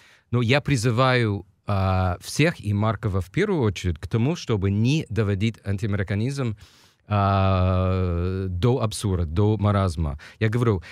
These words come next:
есть международные нормы. А, во Франции не говорят, что американцы сделали, э, теракт в Париже. Во-, понимаете, ам,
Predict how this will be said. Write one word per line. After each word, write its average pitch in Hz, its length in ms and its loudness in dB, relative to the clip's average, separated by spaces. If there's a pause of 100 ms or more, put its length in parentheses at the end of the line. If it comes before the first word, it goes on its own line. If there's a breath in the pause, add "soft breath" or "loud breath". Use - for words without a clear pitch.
(120 loud breath)
есть 135 280 2
международные 131 560 2
нормы. 110 560 0 (280)
А, 95 340 0 (440 loud breath)
во 120 220 0
Франции 160 400 0
не 131 160 2
говорят, 139 340 0
что 110 300 -2
американцы 113 580 0
сделали, 92 680 0
э, 98 200 0
теракт 101 300 0
в - 60 -20
Париже. 90 580 -2 (300 soft breath)
Во-, 123 240 2 (400 loud breath)
понимаете, 131 600 2
ам, 113 280 2